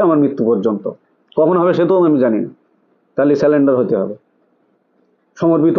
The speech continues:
হতে হবে আমাকে। বোঝা যাচ্ছে কি? তাহলে এখানে এই যে কথাটা আমরা যদি উপলব্ধি করি, আমাদের নিজেদের দিকে দেখবো, ঘষবো কি হচ্ছে কি। যে আল্লাহ যদি কোনো ব্যক্তির অন্তরে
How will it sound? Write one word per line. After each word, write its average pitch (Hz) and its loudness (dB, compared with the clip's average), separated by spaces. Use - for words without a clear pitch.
হতে 160 0
হবে 107 -2
আমাকে। 117 -2
বোঝা 143 2
যাচ্ছে 165 -4
কি? 170 -4
তাহলে 165 2
এখানে 175 0
এই 165 4
যে 160 4
কথাটা 151 0
আমরা 151 2
যদি 143 2
উপলব্ধি 135 2
করি, 143 2
আমাদের 151 0
নিজেদের 147 2
দিকে 143 2
দেখবো, 135 0
ঘষবো 139 2
কি 139 0
হচ্ছে 135 -4
কি। 131 -4
যে 123 0
আল্লাহ 165 2
যদি 170 2
কোনো 160 2
ব্যক্তির 143 0
অন্তরে 131 0